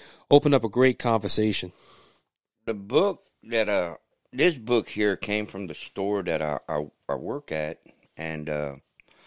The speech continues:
Speaker 2: it's A Hundred Names of God,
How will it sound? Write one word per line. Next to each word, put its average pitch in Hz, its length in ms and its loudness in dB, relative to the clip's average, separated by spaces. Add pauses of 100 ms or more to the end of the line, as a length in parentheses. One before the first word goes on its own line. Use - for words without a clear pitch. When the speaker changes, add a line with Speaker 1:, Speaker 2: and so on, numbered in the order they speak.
(400)
Speaker 2:
it's 87 220 -12
A 85 80 -2
Hundred 131 420 -4
Names 113 460 -2
of 85 180 -10
God, 87 440 0